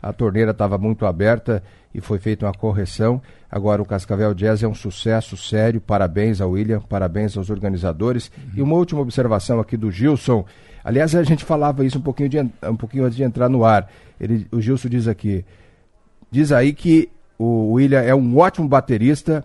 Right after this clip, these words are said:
Speaker 1: e eu quero saber se ele vai tá também se apresentando. Bom, você é organizador, vai tá lá também apresentando
Speaker 2: <laughs>
Speaker 1: espetáculo ou não?
Speaker 2: É, obrigado aí pela gentileza do ótimo baterista.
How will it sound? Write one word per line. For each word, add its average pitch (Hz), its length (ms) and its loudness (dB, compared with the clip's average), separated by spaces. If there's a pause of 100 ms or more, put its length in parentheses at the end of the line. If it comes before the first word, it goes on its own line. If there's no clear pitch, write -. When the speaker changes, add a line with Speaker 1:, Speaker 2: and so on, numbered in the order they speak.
Speaker 1:
e 123 60 -2
eu 131 80 2
quero 139 180 -2
saber 123 220 -2
se - 100 -4
ele 135 100 0
vai 127 200 2
tá 131 180 0
também 120 320 0
se 123 140 -2
apresentando. 104 680 -4 (220)
Bom, 113 120 -4
você 95 220 -4
é 165 40 4
organizador, 220 560 2
vai 113 160 2
tá 151 160 2
lá 135 120 4
também 120 360 0
apresentando 170 760 -2 (180)
Speaker 2:
<laughs> - 180 -18
Speaker 1:
espetáculo 202 540 -2
ou 123 60 -2
não? 92 180 -4
Speaker 2:
É, 117 340 2
obrigado 113 580 2
aí 104 60 2
pela 98 280 0
gentileza 98 580 -2
do 95 180 -2
ótimo 101 480 0
baterista. 95 800 -4